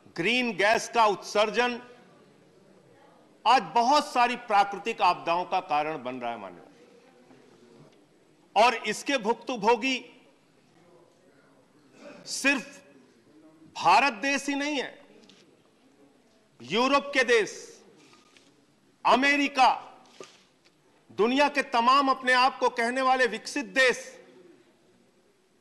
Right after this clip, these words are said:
वो भी इस ग्लोबल वार्मिंग के कारण पीड़ित देश है, माननीय। वो नजरअंदाज कर रहे हैं, वो इन समस्याओं को बार-बार समझौता करने के बावजूद नहीं मान रहे हैं।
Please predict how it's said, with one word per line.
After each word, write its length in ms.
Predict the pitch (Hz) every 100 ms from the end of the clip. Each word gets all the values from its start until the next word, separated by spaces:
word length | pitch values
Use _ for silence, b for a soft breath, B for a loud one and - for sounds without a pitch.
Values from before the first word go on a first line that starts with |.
| _ _ _ _
वो 180 | 165 311
भी 140 | 311 311
इस 160 | 185 160
ग्लोबल 400 | 214 247 254 262
वार्मिंग 440 | 220 220 220 247
के 120 | 240 226
कारण 360 | 202 202 220
पीड़ित 400 | 214 220 233 202 170
देश 240 | 175 175
है, 60 | 139
माननीय। 260 | 110 92 - _ _ _ _ _ _ _ _ _ _ _ _ _ _ _ _ _ _ _ _ _ 180
वो 100 | 240
नजरअंदाज 640 | 208 208 277 294 302 302
कर 180 | 294 269
रहे 160 | 220 156
हैं, 160 | 113 - _ _ _ _ _ - _ _ _ - _ _ _ _ _ 156
वो 140 | 254
इन 140 | 277
समस्याओं 760 | 254 - 233 254 - 269 277 285
को 280 | 285 269 269 277
बार-बार 520 | 214 269 247 269 269
समझौता 540 | - 240 226 240 262 277
करने 340 | 240 233 262
के 160 | - 262
बावजूद 520 | 214 233 240 269 254
नहीं 300 | 208 208 294
मान 240 | 294 294
रहे 140 | 269 233
हैं। 140 | 143